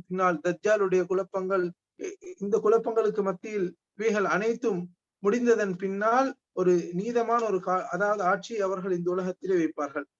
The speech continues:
அதன் பின்னால் அவர்களுடைய ஆட்சி காலத்திலே தான் யஜூஜ் மஜூஜ் என்று சொல்லப்படக்கூடியவருடைய அந்த தொல்லை, அதாவது அவர்களுடைய தோற்றம், அவர்கள் அந்த கட்டப்பட்ட அணையிலே இருந்து அவர்கள் திறக்கப்பட்டு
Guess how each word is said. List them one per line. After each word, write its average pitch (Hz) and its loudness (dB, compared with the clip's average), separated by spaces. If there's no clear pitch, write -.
அதன் 262 2
பின்னால் 226 0
அவர்களுடைய 233 0
ஆட்சி 208 -2
காலத்திலே 185 -2
தான் 220 -2
யஜூஜ் 190 -4
மஜூஜ் 190 -4
என்று 175 -2
சொல்லப்படக்கூடியவருடைய 170 2
அந்த 175 0
தொல்லை, 196 0
அதாவது 220 4
அவர்களுடைய 202 0
தோற்றம், 196 -6
அவர்கள் 214 2
அந்த 175 0
கட்டப்பட்ட 233 2
அணையிலே 214 2
இருந்து 214 -2
அவர்கள் 202 -4
திறக்கப்பட்டு 196 -2